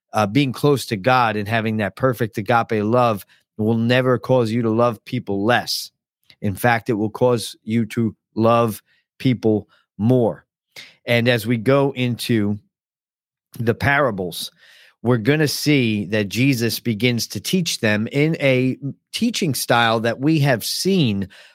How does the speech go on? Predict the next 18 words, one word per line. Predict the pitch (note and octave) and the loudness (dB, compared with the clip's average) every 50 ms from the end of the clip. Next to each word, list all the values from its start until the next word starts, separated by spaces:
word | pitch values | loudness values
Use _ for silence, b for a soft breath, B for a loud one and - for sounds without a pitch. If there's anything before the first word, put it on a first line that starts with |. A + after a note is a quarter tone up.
| B B - | B B 2
up | C#3+ E3 E3 - | 2 2 2 2
until | F3+ D3+ B2+ - D3+ D3+ C3+ B2+ B2 B2 - | -2 -2 0 0 2 2 4 4 2 0 -2
this | - A2+ A#2 B2+ B2 A#2 - | -6 -4 -2 -2 -2 -2 -4
point | - - - - D#3+ C#3+ A#2+ G#2+ G2+ F#2+ | -10 -8 -2 0 2 2 2 0 -2 -6
for | - - - B2 A2 | -10 -8 -2 -2 -2
sure. | - - - - F3 D#3 B2 G#2+ G2 F2+ B B B B B B | 0 0 0 2 2 2 2 0 -2 -4 B B B B B B
But | - A#2 A2 | -4 -4 -2
now | A#2+ C3 C3+ D3 C#3+ C3 A2+ G#2+ | 0 2 2 2 2 2 2 0
we're | G#2+ G#2 G#2 A#2+ A#2+ | 0 -2 -2 -2 -2
gonna | A2 B2+ B2 A#2+ | 0 0 0 0
get | G#2+ A#2+ C3+ C3+ | 2 2 2 2
into, | C3+ C3+ B2+ A#2 - B2 A2+ A2+ | 2 0 0 0 0 0 2 2
in | A2 A#2+ | 2 0
this | D3 D3 | 0 -2
particular | - - D3 C3+ C#3 C3+ - A#2 G#2 F#2+ | -2 -4 -4 -4 -4 -2 -2 -2 -4 -4
chapter, | E2+ - - B2+ G#2+ G#2 - - A2+ A2 - _ - | -4 -2 0 0 0 0 0 -2 -2 -2 -4 _ -2
eight | C3+ D3 D#3 E3+ E3 - - - - _ - | 0 2 2 2 0 -4 -10 -14 -16 _ -12
parables. | - - C#3+ C#3+ D3 C#3 B2 A2 F#2+ F#2 - - - - - - | -6 0 2 2 4 4 2 0 -2 -4 -8 -10 -10 -12 -12 -12